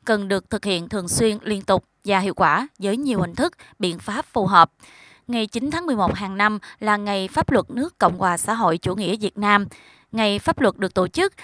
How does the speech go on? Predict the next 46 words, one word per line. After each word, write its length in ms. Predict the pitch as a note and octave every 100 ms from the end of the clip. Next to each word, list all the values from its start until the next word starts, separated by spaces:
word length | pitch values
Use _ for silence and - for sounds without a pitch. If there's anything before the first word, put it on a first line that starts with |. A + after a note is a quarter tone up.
| -
nhằm 280 | A3+ G#3+ G3+
tôn 200 | A#3+ B3+
vinh 200 | B3 A#3
hiến 220 | A#3+ C#4
pháp, 280 | E4 C#4+ F#4
pháp 300 | - - -
luật, 180 | A#3 F3 _ _ - -
giáo 200 | G#3+ A#3
dục 240 | C#4+ A3 -
ý 120 | C4
thức 240 | E4+ -
thượng 260 | C4 F#3 E3
tôn 240 | A3 G#3
pháp 200 | G#3 D#4+
luật 260 | B3 F3+ -
cho 100 | A3+
mọi 200 | G3 F3
người 260 | G3 F#3+
trong 300 | F3+ G#3 G3
xã 180 | F#3 -
hội, 380 | B3 G3 E3+ E3+ _ - - _
đồng 180 | B3 A3+
thời 240 | A3+ G3+
tăng 200 | - B3+
cường 220 | A#3 F#3+
nhận 200 | F#3 F3
thức 220 | C4+ F4+
của 100 | -
mọi 220 | B3 G3 F#3
người 300 | F#3+ F#3 E3+ - -
về 240 | G#3 G3 G#3+
vai 120 | B3+
trò 240 | A#3+ F#3+
của 120 | -
luật 180 | B3 G3
pháp 340 | - C4+ E4+ -
trong 240 | A3 G3
đời 120 | F#3+
sống, 260 | E3 F#3+ B3 G#4 - - _
tăng 160 | C#4 B3
cường 280 | G#3+ F#3
sự 160 | F3 G3
hiểu 160 | G3 F#3+
biết 220 | C4 E4+
pháp 200 | E4 -
luật 180 | A3